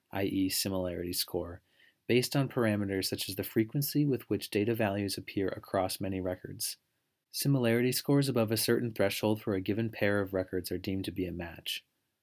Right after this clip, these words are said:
Probabilistic approaches, when designed and configured appropriately, often more flexibly accommodate higher varieties of data.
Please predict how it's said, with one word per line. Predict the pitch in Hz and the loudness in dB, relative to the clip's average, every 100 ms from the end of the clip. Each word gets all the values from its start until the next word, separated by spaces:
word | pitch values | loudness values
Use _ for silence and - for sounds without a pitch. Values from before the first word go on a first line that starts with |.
| _ - | _ 0
Probabilistic | 123 127 120 113 - 113 | 2 4 4 4 2 -2
approaches, | 113 - 107 - 123 - | -4 0 0 2 -2 0
when | 107 | -2
designed | 98 104 95 104 107 | 0 0 0 0 0
and | 107 | 0
configured | 104 - 98 101 | -2 0 0 0
appropriately, | 101 - 101 98 98 95 101 110 - _ _ | 0 0 -2 -2 -4 -2 -4 -6 -10 _ _
often | 104 - 107 | -4 0 0
more | 104 101 | 0 -2
flexibly | - 98 - 104 98 92 | 0 -2 0 -2 0 -2
accommodate | - - 98 95 90 - | -2 -4 -2 0 -2 -4
higher | - 104 113 | -4 2 2
varieties | 123 110 95 95 95 95 | 2 0 2 0 -2 -4
of | 90 | -4
data. | 90 85 80 | -4 -4 -10